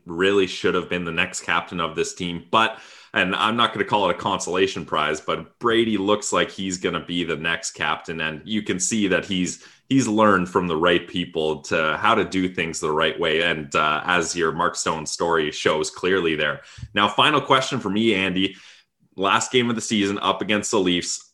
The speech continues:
What's your score prediction here? And do you think it's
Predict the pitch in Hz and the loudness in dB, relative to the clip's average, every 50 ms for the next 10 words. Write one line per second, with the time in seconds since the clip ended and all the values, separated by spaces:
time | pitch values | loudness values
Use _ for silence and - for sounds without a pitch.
0 | _ - 87 92 98 95 - - 92 90 - - - 90 87 87 82 - 82 78 | _ 0 2 2 2 2 0 -2 -4 -4 -4 -2 0 2 2 2 2 0 0 -2
1 | 71 - - - 80 78 78 - 78 76 76 73 - 131 139 139 143 143 135 131 | -2 -2 -4 -6 -6 -8 -4 -2 -2 0 0 0 0 2 2 4 4 2 2 0
2 | 120 101 101 165 196 220 220 202 208 190 190 - 160 165 156 - 139 - | -4 2 4 6 6 6 6 4 2 2 2 2 0 0 2 0 0 0